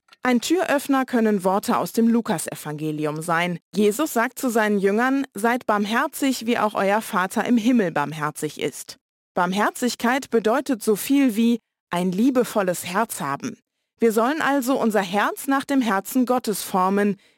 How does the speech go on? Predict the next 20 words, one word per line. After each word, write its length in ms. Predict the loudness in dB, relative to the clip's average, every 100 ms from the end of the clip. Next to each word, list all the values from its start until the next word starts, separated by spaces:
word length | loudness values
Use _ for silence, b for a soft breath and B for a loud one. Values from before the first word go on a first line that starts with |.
| _
Die 100 | -10
Kirche 480 | -2 0 0 -2 -2
kennt 280 | 0 0 2
sieben 340 | 0 2 2
sogenannte 600 | 2 2 2 0 -2 -4
leibliche 760 | -2 0 -2 -2 -4 -2 -4 -4
und 200 | 0 0
sieben 400 | 2 0 2 2
geistige 640 | 2 0 -2 -2 0 0 0
Werke 340 | 0 -2 -2
der 160 | 0 0
Barmherzigkeit. 1080 | 0 0 -4 -6 -10 -12 -10 -10 -12 -20 -20 _ _ _ -2
Hungrige 480 | 0 2 2 2
speisen, 580 | -2 -2 -2 -2 -6 -10 -4 2
Durstige 500 | 2 2 0 -2 -4
tränken, 640 | -2 0 0 0 0 0
Fremde 480 | -2 -2 0 0 2
beherbergen, 960 | 0 0 0 2 2 0 0 0 0
Nackte 420 | -2 -4 -6 -6
kleiden. 560 | -4 -2 -2 -2 -8